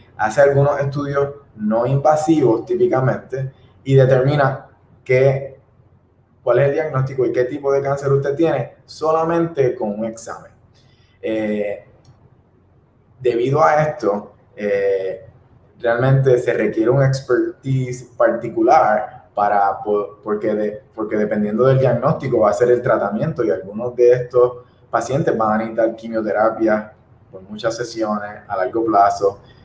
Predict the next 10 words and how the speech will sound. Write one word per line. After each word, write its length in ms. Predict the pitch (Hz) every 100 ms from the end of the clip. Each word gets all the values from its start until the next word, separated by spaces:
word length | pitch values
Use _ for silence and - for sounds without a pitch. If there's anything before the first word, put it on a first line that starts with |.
| -
eh, 240 | 98 95 95
algunos 380 | 92 104 107 107
van 260 | 107 110
a 240 | - - -
necesitar 720 | 107 107 107 107 107 107 - -
radiación. 840 | 110 104 98 87 107 107 95 98 104 - - _ - -
Eh, 600 | 185 - 92 90 90 - - - - -
en 140 | 104
algunos 420 | 107 104 - 131
casos, 500 | 135 131 - 123 -